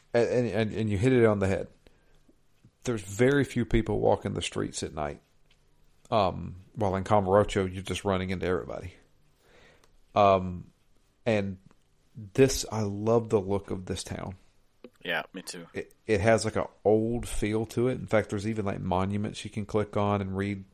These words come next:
Speaker 1: read, like, poems and stuff like that on it. Um,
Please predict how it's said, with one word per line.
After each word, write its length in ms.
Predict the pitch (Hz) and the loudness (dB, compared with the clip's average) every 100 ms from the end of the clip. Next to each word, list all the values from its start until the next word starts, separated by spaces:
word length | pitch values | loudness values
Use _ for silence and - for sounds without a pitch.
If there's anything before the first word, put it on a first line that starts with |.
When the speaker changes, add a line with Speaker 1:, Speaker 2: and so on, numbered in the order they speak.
| _ - | _ -6
Speaker 1:
read, 220 | 104 98 | -4 -2
like, 200 | 90 - | -6 -4
poems 580 | - 107 117 113 113 104 | -2 0 0 -2 -6 -6
and 80 | 110 | -8
stuff 280 | - 117 - | -6 -6 -4
like 180 | 110 - | -8 -4
that 240 | 113 113 | -4 -4
on 180 | 113 113 | -4 -6
it. 180 | 110 - - _ - _ _ _ _ _ - - | -8 -12 -20 _ -20 _ _ _ _ _ -20 -12
Um, 380 | 90 87 85 85 | -6 -6 -6 -10